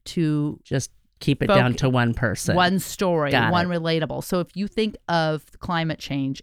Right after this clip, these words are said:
Speaker 1: as affecting a distant descendant, and you can identify that descendant in a way that's meaningful to you,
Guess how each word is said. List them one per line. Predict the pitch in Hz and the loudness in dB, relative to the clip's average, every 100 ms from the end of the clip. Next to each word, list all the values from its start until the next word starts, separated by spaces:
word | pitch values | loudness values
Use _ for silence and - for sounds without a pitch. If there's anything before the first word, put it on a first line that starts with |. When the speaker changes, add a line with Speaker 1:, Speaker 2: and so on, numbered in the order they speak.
| - | -6
Speaker 1:
as | 151 | -6
affecting | 151 - _ 180 - 170 160 | -6 -12 _ -8 -6 -4 -4
a | 151 | -4
distant | 131 151 - 156 143 - _ | -4 -4 -4 -6 -6 -10 _
descendant, | 151 - 135 123 - - _ _ - | -8 -4 -4 -4 -8 -20 _ _ -2
and | 175 | 0
you | |
can | 180 220 | 2 0
identify | 165 131 160 175 196 - 151 139 | 0 -2 0 0 -2 -4 -2 -2
that | 131 127 - | -2 -4 -4
descendant | 147 - 143 131 123 - | -8 -4 -2 -2 -4 -4
in | 160 | -2
a | 147 | 0
way | 147 151 | 0 -2
that's | 151 - | -2 -4
meaningful | 147 147 139 135 | -2 0 -2 -4
to | 127 143 | -8 -8
you, | 131 170 165 143 | -4 0 0 0